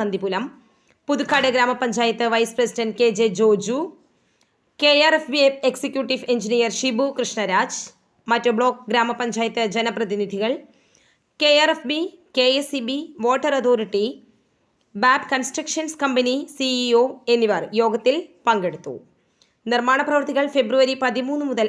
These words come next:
ആരംഭിക്കും. എഴുപത്തിമൂന്ന് കോടി രൂപ ചിലവിൽ പതിനെട്ട് പോയിന്റ് രണ്ട് കിലോമീറ്റർ നീളത്തിലും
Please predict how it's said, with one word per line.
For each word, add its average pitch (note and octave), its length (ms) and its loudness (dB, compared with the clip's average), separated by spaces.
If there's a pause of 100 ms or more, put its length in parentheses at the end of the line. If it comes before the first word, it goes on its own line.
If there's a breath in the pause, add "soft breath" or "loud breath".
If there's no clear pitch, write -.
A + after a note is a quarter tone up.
(160)
ആരംഭിക്കും. F#3 500 -6 (480)
എഴുപത്തിമൂന്ന് B3 720 0
കോടി C4 260 2
രൂപ A#3+ 160 0 (120)
ചിലവിൽ A3 260 0 (560 soft breath)
പതിനെട്ട് D4+ 400 2 (100)
പോയിന്റ് C#4 380 0
രണ്ട് C4+ 300 0
കിലോമീറ്റർ B3 520 0
നീളത്തിലും G3+ 420 -2